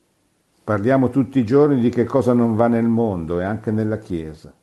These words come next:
Tante cose non vanno nella Chiesa. Ma poi facciamo qualcosa. Ci sporchiamo le mani come il nostro Dio inchiodato al legno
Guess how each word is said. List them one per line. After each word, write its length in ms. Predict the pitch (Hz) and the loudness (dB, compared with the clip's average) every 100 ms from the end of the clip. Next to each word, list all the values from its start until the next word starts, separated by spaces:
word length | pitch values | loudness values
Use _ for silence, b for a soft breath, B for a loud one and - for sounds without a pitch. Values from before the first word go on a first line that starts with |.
| _ _ _ _ _ | _ _ _ _ _
Tante 380 | - 92 90 92 | -10 -10 -8 -10
cose 340 | - 110 113 | -4 -4 -2
non 260 | 98 85 85 | -4 -6 -4
vanno 400 | 90 98 85 80 | -4 -2 -4 -8
nella 280 | 80 80 78 | -12 -14 -18
Chiesa. 520 | - 78 76 _ _ _ _ _ _ _ _ _ - | -18 -18 -18 _ _ _ _ _ _ _ _ _ -8
Ma 140 | 107 | -6
poi 160 | - 131 | 0 0
facciamo 540 | - 90 - 110 90 | 0 -6 -2 -2 -2
qualcosa. 760 | - 80 - - 90 78 87 78 _ _ _ _ _ _ _ _ | -8 -14 -14 -10 -8 -10 -16 -20 _ _ _ _ _ _ _ _
Ci 120 | - 110 | -14 -12
sporchiamo 600 | - 127 110 143 127 107 | -4 -4 0 2 2 2
le 100 | 104 | 2
mani 320 | 110 113 110 | 2 2 0
come 240 | 110 104 | -2 -4
il 80 | 98 | -2
nostro 460 | 101 113 - 98 104 | -2 -4 -4 -4 -2
Dio 340 | 101 117 110 | 0 2 2
inchiodato 800 | 95 87 98 87 107 107 - 101 | 0 -6 -4 0 0 0 0 -2
al 160 | 92 | 0
legno 540 | 92 113 113 110 101 | 0 0 0 -2 -6